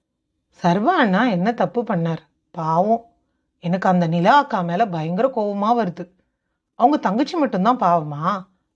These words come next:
சர்வா அண்ணா பாவம் இல்லையா? சொல்லியிருந்தா சர்வா அண்ணாவை கல்யாணம் பண்ணிட்டு, 'நான் செந்தில் முருகன் பொண்ணு இல்ல, இனிமேல் சர்வேஸ்வரன் பொண்டாட்டின்னு' நெஞ்சு நிமிர்த்தி தைரியமா சொல்லியிருக்கலாம். இப்போ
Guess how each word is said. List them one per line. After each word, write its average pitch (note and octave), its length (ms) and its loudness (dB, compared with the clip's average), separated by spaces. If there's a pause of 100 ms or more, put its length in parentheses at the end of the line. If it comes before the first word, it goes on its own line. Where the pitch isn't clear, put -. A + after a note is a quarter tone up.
(120)
சர்வா A3 280 2
அண்ணா A3 200 2
பாவம் F3 360 2
இல்லையா? D#3+ 600 -4 (640)
சொல்லியிருந்தா B3 640 4 (380)
சர்வா A3 340 4
அண்ணாவை G#3 280 0
கல்யாணம் A3 360 0
பண்ணிட்டு, A3+ 500 -2 (320)
'நான் C4 160 2
செந்தில் C4 320 2
முருகன் A3 320 2
பொண்ணு G#3 300 0
இல்ல, F#3+ 380 -2 (300)
இனிமேல் C#4 580 2 (180)
சர்வேஸ்வரன் A#3 560 2
பொண்டாட்டின்னு' G#3 680 0
நெஞ்சு G3+ 320 -2
நிமிர்த்தி A3+ 420 0
தைரியமா G#3+ 480 0
சொல்லியிருக்கலாம். F3+ 680 -4 (460)
இப்போ G#3 500 0